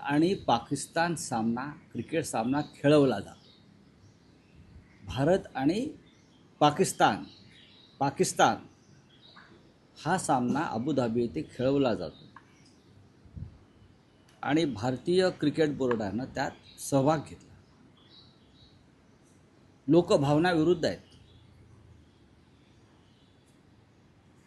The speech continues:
अजूनही, अजूनही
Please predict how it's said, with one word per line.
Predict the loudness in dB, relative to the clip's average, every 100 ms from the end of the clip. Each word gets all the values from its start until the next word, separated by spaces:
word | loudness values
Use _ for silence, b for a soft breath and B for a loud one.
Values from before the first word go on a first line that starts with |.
| -20 -20 -20 -20 -20 -2
अजूनही, | 4 6 6 4 2 -10 -20 -20 -20 -20 -20 -20 -20 -20 -14 -14 -16 -20 -20 -20 -14 -4
अजूनही | 2 4 6 4 2 -2 -2 -6